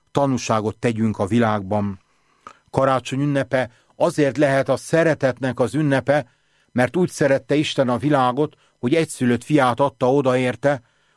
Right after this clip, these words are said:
hogy aki benne hisz, el ne vesszen, hanem örök élete legyen. Ez a szeretet,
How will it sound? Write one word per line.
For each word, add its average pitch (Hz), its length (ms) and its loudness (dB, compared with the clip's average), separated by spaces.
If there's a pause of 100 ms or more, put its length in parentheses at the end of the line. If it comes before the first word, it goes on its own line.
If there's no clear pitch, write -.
hogy 135 220 0
aki 123 220 0
benne 143 400 2
hisz, 147 340 -6
el 131 220 0
ne 120 140 0
vesszen, 139 560 -2 (220)
hanem 131 400 0
örök 131 400 0
élete 120 420 0
legyen. 107 580 -2 (760)
Ez 120 200 0
a 120 240 2 (280)
szeretet, 123 800 0